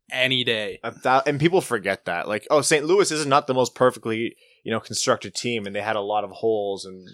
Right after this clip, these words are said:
Speaker 2: blah, blah, blah.
Speaker 1: You
Speaker 2: They have a
Speaker 1: strike when
Speaker 2: s-,
Speaker 1: the iron's hot.
Speaker 2: s-, they have a Stanley Cup, and that's worth it. If the Red Wings sign, you know, sign Brendan Perlini for a ten million dollar contract out of nowhere, uh, but he puts up fifty goals the year after and is a Conn Smythe winner on the way to the Cup,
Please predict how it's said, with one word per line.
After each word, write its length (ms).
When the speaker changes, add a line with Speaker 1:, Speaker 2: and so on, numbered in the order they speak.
Speaker 2:
blah, 120
blah, 100
blah. 160
Speaker 1:
You 40
Speaker 2:
They 140
have 140
a 100
Speaker 1:
strike 120
when 100
Speaker 2:
s-, 40
Speaker 1:
the 100
iron's 360
hot. 320
Speaker 2:
s-, 220
they 120
have 140
a 60
Stanley 420
Cup, 260
and 120
that's 220
worth 260
it. 220
If 140
the 120
Red 200
Wings 520
sign, 560
you 260
know, 80
sign 300
Brendan 320
Perlini 480
for 180
a 80
ten 380
million 280
dollar 240
contract 520
out 100
of 100
nowhere, 600
uh, 80
but 160
he 100
puts 260
up 100
fifty 300
goals 520
the 80
year 180
after 300
and 80
is 80
a 40
Conn 260
Smythe 280
winner 240
on 140
the 60
way 140
to 60
the 100
Cup, 320